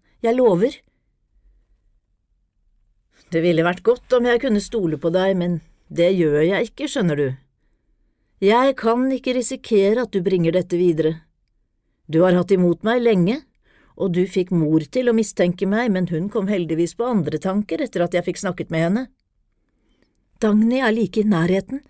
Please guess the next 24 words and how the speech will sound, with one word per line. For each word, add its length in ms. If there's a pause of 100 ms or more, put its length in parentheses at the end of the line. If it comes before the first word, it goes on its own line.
(400)
hvisket 480
Sylvia. 400 (480)
«Hun 260 (140)
varsler 480
politiet 560
hvis 160
du 80
rører 240
meg.» 240 (1800)
Han 160
lo 200
igjen, 320 (440)
hånlig 480
denne 240
gangen. 300 (1400)
«Du 180
har 160
ikke 320
høye 320
tanker 540
om 100
meg, 160
forstår 320
jeg. 240